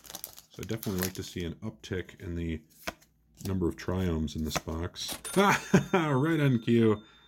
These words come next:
Ketria Triome. See? Just need to complain a little bit. And they will come. Build it, and they will come.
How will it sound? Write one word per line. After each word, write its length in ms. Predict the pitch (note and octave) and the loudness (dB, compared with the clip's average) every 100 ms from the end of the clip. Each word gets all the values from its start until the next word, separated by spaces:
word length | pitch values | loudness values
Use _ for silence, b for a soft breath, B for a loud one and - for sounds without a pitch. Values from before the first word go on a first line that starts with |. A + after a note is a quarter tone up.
| b b b | b b b
Ketria 400 | - C#3+ - B2 | -6 -4 4 4
Triome. 680 | G2 G#2+ G2+ F#2 F2 F2 E2 - _ | 6 4 2 2 2 0 -2 -8 _
See? 440 | - - A3 D4 - | -14 -4 -4 -4 -8
Just 180 | E3 - | -14 -6
need 80 | F#3 | -4
to 80 | F#3 | -4
complain 380 | C#3+ B2 A#2 F2+ | -2 0 2 2
a 40 | |
little 180 | E2 D#2+ | 0 0
bit. 280 | D#2+ D#2 - _ - - - _ _ _ - - - _ _ _ _ - _ _ _ _ _ | -2 -4 -6 _ -20 -20 -20 _ _ _ -18 -16 -16 _ _ _ _ -20 _ _ _ _ _
And 100 | D#2+ | -6
they 80 | F2+ | -2
will 140 | F#2 | -2
come. 400 | - F#2 E2+ D#2 - b b b _ _ _ b b b b b b b _ | 0 0 0 -2 -6 b b b _ _ _ b b b b b b b _
Build 240 | G2+ B2+ D3+ | -2 -2 -2
it, 360 | E3 - - | -4 -6 -6
and 100 | F#2 | -4
they 80 | F#2+ | -4
will 140 | G2 F2+ | -4 -4
come. 340 | F#2+ F2+ | -4 -2